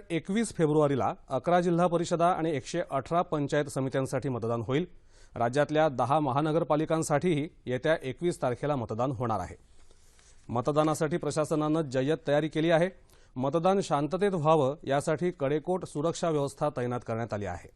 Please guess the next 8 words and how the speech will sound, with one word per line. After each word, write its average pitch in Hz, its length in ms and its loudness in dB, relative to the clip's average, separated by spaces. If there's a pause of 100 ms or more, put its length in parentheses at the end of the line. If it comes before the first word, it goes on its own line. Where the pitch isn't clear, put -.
(1120)
गडचिरोली 196 500 4
जिल्ह्यात 190 320 4
मतदानाची 175 680 0
दोन 170 320 0
टप्प्यात 175 340 0
विभागणी 165 400 2
केली 156 200 2
असल्यानं 139 380 2